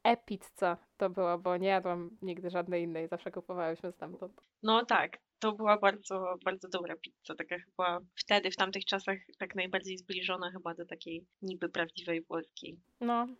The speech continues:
Speaker 2: Ale nie wiem, nie znam się w sumie, więc nie mam pojęcia, nigdy nie jadłam pizzy we Włoszech.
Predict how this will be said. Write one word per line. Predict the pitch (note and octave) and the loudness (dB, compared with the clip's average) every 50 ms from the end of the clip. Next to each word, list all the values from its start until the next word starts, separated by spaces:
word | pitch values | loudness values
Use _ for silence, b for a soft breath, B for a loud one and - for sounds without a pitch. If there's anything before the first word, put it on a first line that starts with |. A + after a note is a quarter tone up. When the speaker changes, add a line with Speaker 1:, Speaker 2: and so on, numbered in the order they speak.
| _ _ - | _ _ 2
Speaker 2:
Ale | G#3+ A3+ B3 | 4 4 4
nie | B3+ C4 A#3 | 4 4 4
wiem, | F#3 F#3 F#3+ | 4 4 4
nie | G3 F#3+ | 2 0
znam | F#3 F3+ F3 E3 | 0 0 -4 -4
się | - - | -4 -6
w | - | -8
sumie, | - - E3 E3 E3+ | -8 -4 -4 -4 -4
więc | E3+ E3 E3 - - | -4 -8 -12 -12 -10
nie | F3 E3+ | -10 -10
mam | E3 | -8
pojęcia, | E3 - D#3+ E3 E3 E3+ | -8 -8 -10 -10 -8 -10
nigdy | E3+ F3 F3 E3+ E3+ | -12 -12 -12 -10 -8
nie | E3+ E3+ | -6 -6
jadłam | E3+ E3+ E3+ E3+ F3+ | -4 -4 -6 -8 -10
pizzy | - D#3+ _ _ - D#3+ | -14 -20 _ _ -20 -20
we | - D3+ - - | -20 -20 -16 -12
Włoszech. | - D#3 D#3 - - | -10 -8 -8 -8 -8